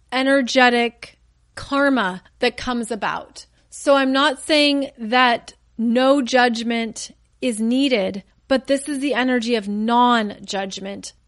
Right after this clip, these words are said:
of yourself. And when you can be in that place of higher self-acceptance,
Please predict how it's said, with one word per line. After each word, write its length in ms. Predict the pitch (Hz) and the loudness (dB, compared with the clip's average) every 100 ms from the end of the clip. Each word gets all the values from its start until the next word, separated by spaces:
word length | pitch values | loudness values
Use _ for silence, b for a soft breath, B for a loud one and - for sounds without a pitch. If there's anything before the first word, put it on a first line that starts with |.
| _ | _
of 180 | 254 240 | 0 0
yourself. 720 | 226 196 - 226 - - - - | 0 -4 -6 -6 -6 -10 -12 -2
And 360 | 254 254 247 - | 0 0 -2 -6
when 540 | 254 233 269 285 294 302 - | -6 0 2 2 0 -2 -6
you 260 | 226 269 | -6 -4
can 280 | 262 269 254 | -4 -4 -2
be 200 | 254 262 | 0 0
in 140 | 262 | 0
that 240 | 254 233 - | 0 0 -2
place 400 | - 240 247 - | -6 -6 -6 -8
of 180 | 233 208 | -10 -10
higher 540 | - - 262 285 285 | -10 -2 0 0 -2
self-acceptance, 1600 | 269 - 240 233 - 220 - - 220 214 - 294 349 403 - | -6 -4 -2 -4 -6 -14 -14 -8 -8 -8 -6 -4 -4 -8 -14